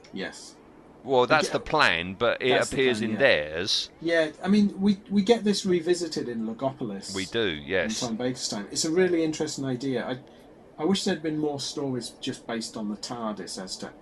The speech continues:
Speaker 1: how it works, stuff like that. Um, yeah, it's quite a nice idea. And they, um,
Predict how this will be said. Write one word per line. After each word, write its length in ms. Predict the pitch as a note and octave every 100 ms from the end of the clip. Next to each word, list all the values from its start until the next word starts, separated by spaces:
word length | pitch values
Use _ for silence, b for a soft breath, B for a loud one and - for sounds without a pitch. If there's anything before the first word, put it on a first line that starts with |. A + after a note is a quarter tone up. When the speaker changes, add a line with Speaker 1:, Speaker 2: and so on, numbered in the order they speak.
| -
Speaker 1:
how 220 | - A#2 F#2+
it 100 | G#2+
works, 560 | A#2 G#2 - - - -
stuff 320 | - - G#2
like 180 | A#2 F#2+
that. 200 | A2 G2 - B B B B -
Um, 260 | C3+ C3+ C#3
yeah, 160 | F3+
it's 100 | E3
quite 160 | - A3
a 40 |
nice 180 | F#3+ F#3
idea. 260 | F#3 F#3 -
And 140 | E3 F3
they, 320 | F3+ F3 F3+
um, 360 | F3 E3+ E3+